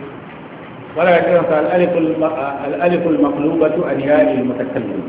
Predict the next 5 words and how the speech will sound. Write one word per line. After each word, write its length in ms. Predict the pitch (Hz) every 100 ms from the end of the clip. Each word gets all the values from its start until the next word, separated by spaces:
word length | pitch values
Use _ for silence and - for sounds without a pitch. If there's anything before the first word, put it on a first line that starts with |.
| - 120
A 80 |
sani 180 | 131 147 180
haka? 160 | - 214 - - - - - - - - - - - - - - 62 - - - - - - - - - - - - -
Ya 320 | 127 151 156 147
lahfati, 800 | 147 147 143 131 135 131 110 -